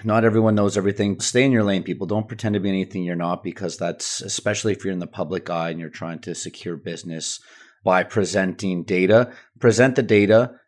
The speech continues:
and have an informed opinion about it, but put the crystal balls away. It's, it's not doing anyone any favors.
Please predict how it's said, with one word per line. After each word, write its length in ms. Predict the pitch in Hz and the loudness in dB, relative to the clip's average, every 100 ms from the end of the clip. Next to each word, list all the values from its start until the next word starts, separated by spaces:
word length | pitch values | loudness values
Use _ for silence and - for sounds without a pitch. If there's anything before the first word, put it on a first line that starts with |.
| _ - | _ -6
and 360 | 95 95 92 - | -4 -2 -4 -6
have 160 | 107 110 | 0 2
an 80 | 110 | 2
informed 380 | 92 107 107 98 | 2 2 2 2
opinion 400 | - 95 95 90 | -2 -2 -2 -2
about 280 | 76 80 | -4 -6
it, 200 | 80 - 95 | -8 -8 -6
but 380 | 85 - - - _ _ _ _ _ _ _ _ - | -6 -8 -20 -20 _ _ _ _ _ _ _ _ 0
put 140 | 139 | 0
the 80 | 113 | 2
crystal 320 | 117 - 104 | -2 -2 -2
balls 280 | 95 90 95 | 0 0 -2
away. 380 | 87 87 85 - - - - | -4 -6 -8 -10 -14 -14 -12
It's, 200 | 113 - | -10 -6
it's 280 | 95 95 - | -4 -4 -2
not 180 | 104 92 | -2 0
doing 160 | 95 87 | -2 -2
anyone 280 | 85 80 | -2 -4
any 160 | 80 76 | -6 -6
favors. 420 | 82 76 76 - | -6 -6 -8 -12